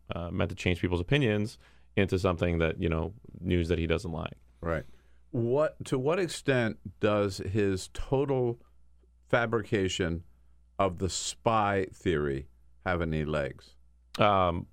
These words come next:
Speaker 1: well, <laughs> I think the, the biggest, uh,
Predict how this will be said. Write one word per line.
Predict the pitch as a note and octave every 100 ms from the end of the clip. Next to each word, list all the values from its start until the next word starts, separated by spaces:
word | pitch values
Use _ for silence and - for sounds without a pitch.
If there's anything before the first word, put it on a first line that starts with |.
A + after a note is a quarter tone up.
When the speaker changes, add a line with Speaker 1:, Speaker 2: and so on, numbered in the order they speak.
| - -
Speaker 1:
well, | - A2 G#2+ - - - -
<laughs> | - - - -
I | A#2
think | C#3 C#3
the, | B2 G#2 G#2+
the | G2+
biggest, | F#2+ B2+ C3 C3 - - - -
uh, | G2 F2+ F2 E2